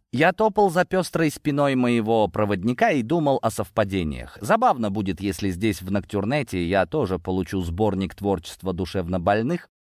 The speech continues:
и многозначительную записку, что обещание нужно выполнять. Тем временем отрок свернул с Рю де Бурбон в обширный внутренний двор, прятавшийся за полукруглой деревянной дверью без вывески.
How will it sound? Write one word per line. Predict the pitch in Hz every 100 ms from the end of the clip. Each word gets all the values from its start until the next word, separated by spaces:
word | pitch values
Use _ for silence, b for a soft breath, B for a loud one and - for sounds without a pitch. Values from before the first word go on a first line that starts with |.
| _ _ _ _
и | 143 151
многозначительную | 156 151 151 151 147 202 170 151 139
записку, | 120 123 175 165 -
что | 135 - 127
обещание | 110 101 98 - - 151 131 113
нужно | 107 98 95
выполнять. | 92 87 95 87 80 67 - - _
Тем | - 92
временем | 85 95 90 87 90 -
отрок | 101 - 131 - -
свернул | - 131 147 147 151 123 87 -
с | - 120
Рю | 120 95
де | 90
Бурбон | 87 92 110 120 95
в |
обширный | 95 - 117 101 92 87 78
внутренний | 78 101 87 85 85 82
двор, | 80 117 156 _ _ _ -
прятавшийся | 123 127 120 123 117 123
за | 110 104
полукруглой | 104 95 85 104 98 104 101
деревянной | 92 90 98 98 92 87
дверью | 82 98 87 87 85
без | 85 80
вывески. | 80 82 65 - - 69 -